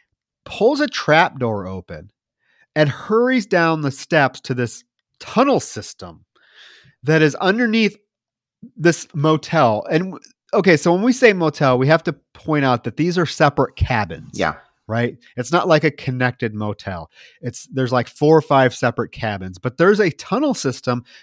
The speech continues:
Speaker 1: that goes from Evelyn's quarters, her house, underneath the ground to all of these cabins. And each cabin has a hidden trap door in the bathroom that she's able to come up through. Very interesting concept, I think.
Speaker 2: Yeah.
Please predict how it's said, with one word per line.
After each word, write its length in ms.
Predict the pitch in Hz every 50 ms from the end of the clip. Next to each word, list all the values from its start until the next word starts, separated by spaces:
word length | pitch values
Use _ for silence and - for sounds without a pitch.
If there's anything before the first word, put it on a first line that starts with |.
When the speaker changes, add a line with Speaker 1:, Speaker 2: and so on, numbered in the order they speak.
| _
Speaker 1:
that 120 | - 151 143
goes 280 | 156 151 151 151 -
from 160 | - 156 139 -
Evelyn's 560 | 160 165 180 208 220 208 196 185 170 151 -
quarters, 640 | _ - - - 208 214 202 165 127 110 110 113 -
her 140 | 165 170 160
house, 440 | 123 139 120 104 104 113 110 - _ _ - _ _ _ _ _
underneath 500 | 160 180 220 240 233 202 196 185 170 -
the 60 | - 160
ground 400 | 135 131 131 123 120 123 120 123
to 200 | - 147 120 - _ _
all 320 | 147 156 170 180 208 214
of 140 | 220 202 170
these 220 | 160 170 165 147 -
cabins. 560 | - - 131 117 104 95 104 107 104 98 - _ _ _ _ _ _
And 120 | - 143 156
each 220 | 190 208 - -
cabin 320 | - 180 170 170 160 165
has 300 | 156 143 143 135 135 135
a 340 | 117 127 123 123 123 120 - _ _ _ _ _ _ _ _ _ _ _ _ _
hidden 420 | _ - - 196 208 202 214 208 185
trap 480 | - - - - 160 160 160 - - 123
door 320 | 127 143 143 139 135 127
in 140 | - 123 123
the 80 | 120 113
bathroom 640 | 104 - 123 117 117 120 120 - - 101 98 98
that 100 | 104 110
she's 220 | - - 127 117 127
able 200 | 127 123 123 120
to 100 | - - -
come 260 | - - - 143 143
up 160 | 143 - -
through. 400 | - - - 104 101 87 78 - _ _ _ _ _ _ _ - - - - - _ _ _ -
Very 480 | 127 104 - 262 381 427 415 415 381 269
interesting 600 | 254 269 262 - 240 233 214 202 - - 202 180
concept, 580 | 160 - - - 170 196 180 - - 92 _ -
I 100 | 95 85
think. 240 | - - - 151 - -
Speaker 2:
Yeah. 600 | 143 156 180 202 214 202 156 123 107 107 101 95